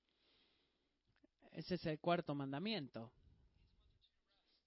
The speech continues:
Necesita un mes o dos para descansar. Eh, lo hemos, este, gastado mucho a él, lo hemos usado bastante. Necesitamos liderazgo, necesita el liderazgo para tomarte,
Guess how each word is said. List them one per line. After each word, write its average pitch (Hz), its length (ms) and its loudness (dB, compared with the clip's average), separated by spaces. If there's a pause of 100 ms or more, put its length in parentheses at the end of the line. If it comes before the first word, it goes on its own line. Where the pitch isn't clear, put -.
(160)
Necesita 175 540 -2
un 185 140 0
mes 190 260 0
o 156 80 4
dos 170 160 4
para 147 180 2
descansar. 135 800 2 (840)
Eh, 139 340 0
lo 147 160 2
hemos, 170 360 2
este, 139 480 0 (1700)
gastado 202 460 -2
mucho 202 420 0
a 143 180 4
él, 123 200 -2 (120)
lo 160 140 2
hemos 180 300 8
usado 180 380 6
bastante. 147 800 2
Necesitamos 143 840 -4 (240)
liderazgo, 165 760 0
necesita 185 600 2
el 175 380 0
liderazgo 175 580 4
para 160 200 4
tomarte, 165 720 2